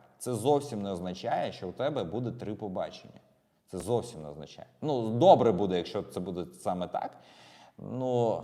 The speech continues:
хоча це скоріше буде виключенням. Тому пробуй витягувати усіх. Хто перший витягнеться, того і їби. Чи одну дівчину доводити до зустрічі, а потім починати іншим писати? Поки ти там одну витягнеш,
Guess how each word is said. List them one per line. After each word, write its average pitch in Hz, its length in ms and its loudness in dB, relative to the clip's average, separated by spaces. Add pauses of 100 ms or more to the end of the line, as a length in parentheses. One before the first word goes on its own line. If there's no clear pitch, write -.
(140)
хоча 131 360 0
це 131 140 -6
скоріше 123 380 -4
буде 101 220 -2
виключенням. - 640 -8
Тому 139 240 2
пробуй 151 400 6
витягувати 113 640 2
усіх. 190 400 -4 (360)
Хто 123 200 0
перший 127 580 2
витягнеться, 135 640 0
того 113 320 -2
і 110 140 -6
їби. 92 340 -6 (960)
Чи 196 140 8
одну 247 240 12
дівчину 254 400 10
доводити 233 560 12
до 226 260 12
зустрічі, 220 540 8
а 190 60 12
потім 226 320 4
починати 160 560 0
іншим 123 320 -4
писати? 87 420 -6 (100)
Поки 220 260 2
ти 175 120 -6
там 160 240 2
одну 156 300 2
витягнеш, 170 760 0